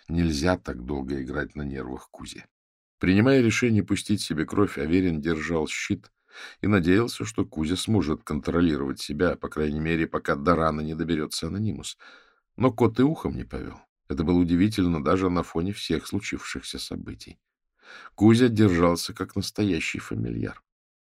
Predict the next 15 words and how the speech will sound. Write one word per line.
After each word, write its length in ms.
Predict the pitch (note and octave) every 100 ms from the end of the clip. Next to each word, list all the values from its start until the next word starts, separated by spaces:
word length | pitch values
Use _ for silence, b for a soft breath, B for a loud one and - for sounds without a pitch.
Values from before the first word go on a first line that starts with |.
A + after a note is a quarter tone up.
| _
Аверин 380 | - F#2 G2 F2
нашёл 300 | F2 - D#2+
аптечку, 460 | D2 - F2+ - D#2+
вколол 420 | - F2+ F#2+ F2
новокаин 640 | D#2+ D2+ D2 D2 E2 F#2
и 60 | E2
принялся 540 | - D#2 C#2+ - E2
накладывать 600 | D2+ D2 D2+ C#2+ C#2 C#2
швы. 360 | - - C2 - B B B B B
Рана 280 | - G#2 G2+
оказалась 560 | F#2+ F#2+ F2+ F#2+ F2+ D#2+
глубокой, 520 | F2 F2 G2+ G#2 D2
швов 360 | - D#2+ D#2+
потребовалось 760 | - D#2 D#2 D#2 D#2 D#2 D2+ -
несколько. 600 | - - - - - -